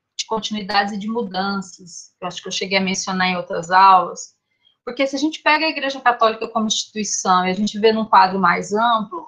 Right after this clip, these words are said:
a gente percebe que esses movimentos da Igreja de aproximação ou distanciamento, a depender das classes sociais, isso vai mudando de período pra período, né? Há um contexto todo aí, o Wellington foi passando, foi dando esses elementos de contexto pra gente tentar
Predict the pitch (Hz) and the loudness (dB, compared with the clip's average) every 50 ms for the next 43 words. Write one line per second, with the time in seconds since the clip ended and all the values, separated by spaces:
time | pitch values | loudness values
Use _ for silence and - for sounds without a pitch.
0 | - - 220 214 254 247 - - - 254 254 - - 247 247 247 247 - 294 294 | -4 -2 -2 -2 -4 -6 -6 -2 0 0 0 4 4 4 4 2 -2 -2 0 2
1 | 339 - - - 285 - 269 247 247 240 240 233 214 202 208 214 208 - 202 190 | 2 0 0 -6 -8 0 0 0 0 0 -2 -2 0 0 0 0 -2 -6 -10 -10
2 | 190 - - - _ _ _ _ - 208 208 202 196 185 190 185 185 185 185 - | -10 -12 -12 -14 _ _ _ _ 2 4 4 4 2 0 0 2 2 2 2 2
3 | 202 180 - 226 - - - 233 233 233 - - 226 208 202 208 - - - 208 | 0 2 4 4 4 4 4 4 2 2 0 0 2 2 2 2 0 -4 -4 -2
4 | 190 185 214 247 240 - - - 247 240 240 - - 214 196 190 185 185 202 214 | 0 2 2 0 0 -2 -2 -2 -2 -2 0 0 0 2 2 0 0 -2 0 0
5 | 214 202 - - - 170 165 - _ _ _ _ _ - 202 196 226 226 - 233 | -2 -4 -6 -10 -18 -20 -20 -20 _ _ _ _ _ 0 2 2 2 4 4 4
6 | 226 226 240 262 277 269 254 226 - - - 208 196 208 196 - - - 196 190 | 4 6 4 2 4 4 2 2 0 0 4 4 4 4 4 -2 -6 -6 -6 -8
7 | - - 208 202 202 220 233 226 220 226 220 - - 233 226 247 240 240 254 285 | -6 -4 0 2 4 4 4 4 0 -4 -8 -12 -12 0 2 2 2 2 0 -6
8 | 277 220 220 214 214 214 214 208 180 180 175 175 - _ _ _ _ _ _ - | -2 0 0 2 2 0 -2 -4 -6 -10 -12 -14 -18 _ _ _ _ _ _ -20
9 | 190 202 - 226 214 196 208 220 220 202 - 233 226 - 254 247 247 220 214 202 | -18 2 4 4 4 4 2 -2 -6 -6 -8 -10 -6 -4 -2 -2 -2 -2 -4 -6
10 | 202 185 170 170 175 170 175 190 - - 196 202 208 - - 240 247 240 - 220 | -6 -6 -8 -8 -6 -4 -6 -2 2 2 2 2 4 4 4 4 4 2 2 4
11 | 214 240 269 - - - - - 196 190 180 190 190 185 180 180 180 180 185 185 | 4 4 4 2 -4 -12 -8 -4 -4 -2 2 2 2 2 2 -2 -4 -2 0 0
12 | 196 196 190 - 214 214 - - - 220 233 - - - 226 - - - 226 220 | -2 -2 -2 -4 -4 -4 -4 -2 -2 -2 -2 -2 -4 -6 -6 -6 -6 -4 -2 -2
13 | 233 233 220 214 - 226 208 196 190 208 214 247 247 247 - - - 220 208 202 | -2 -2 -4 -4 -6 -6 -6 -4 -4 -4 -4 -4 -4 -6 -10 -8 -4 -4 -2 -2
14 | 208 196 196 196 185 190 - - 175 - 202 196 190 - 190 196 - - - - | -2 -2 -4 -4 -6 -6 -10 -12 -8 -6 -6 -6 -4 -4 -6 -6 -6 -10 -12 -10
15 | 196 208 208 202 - - - 202 202 196 - 190 190 190 - | -6 -6 -6 -6 -8 -8 -8 -8 -4 0 2 4 4 4 0